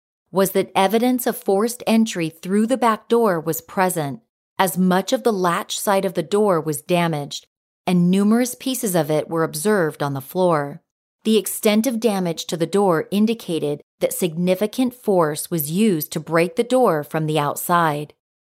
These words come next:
The crime scene team found four spent twenty-two caliber shell casings in Lauren's bedroom,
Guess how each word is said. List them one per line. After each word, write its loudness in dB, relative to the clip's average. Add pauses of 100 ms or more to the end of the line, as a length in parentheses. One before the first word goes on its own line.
(120)
The 0
crime 0
scene 2
team -4 (280)
found 2
four 2
spent -4
twenty-two -2
caliber -4
shell 0
casings -6
in -6
Lauren's 0
bedroom, -2